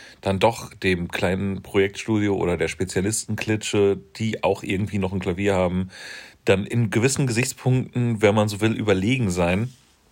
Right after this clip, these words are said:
Und, ähm, das, denke ich, kann man gut planen. Wenn man natürlich, das können wir vielleicht auch mal erklären, du kannst vielleicht einmal andersrum erklären,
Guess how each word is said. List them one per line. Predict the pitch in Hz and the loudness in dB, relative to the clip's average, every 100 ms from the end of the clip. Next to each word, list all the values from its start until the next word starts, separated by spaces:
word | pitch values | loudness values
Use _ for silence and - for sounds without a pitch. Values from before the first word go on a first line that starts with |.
| _ _ _ _ _ - _ - - - - - - - - - | _ _ _ _ _ -20 _ -20 -18 -18 -20 -20 -20 -20 -18 -2
Und, | 104 101 101 - | 2 4 2 2
ähm, | 95 90 90 92 - | 2 2 2 0 0
das, | 104 110 - | 2 2 2
denke | 110 101 | 2 2
ich, | 107 - | -4 -2
kann | - | -2
man | 104 101 | 0 0
gut | 95 92 | -2 -4
planen. | 95 80 78 | -2 -2 0
Wenn | 85 | 0
man | 95 | 2
natürlich, | 92 90 110 98 92 - - _ _ _ _ _ | 0 0 -2 -2 -4 -12 -18 _ _ _ _ _
das | 78 90 - | -6 -6 -2
können | 104 | -2
wir | 92 | 0
vielleicht | 98 90 | -2 -2
auch | 90 | -2
mal | 101 | 0
erklären, | 87 98 87 | 0 0 -2
du | |
kannst | 87 98 - | -2 -4 -6
vielleicht | - 92 | -4 -2
einmal | - 95 69 | 0 0 0
andersrum | 101 101 101 | 0 0 0
erklären, | 92 90 92 87 | -2 0 -2 -2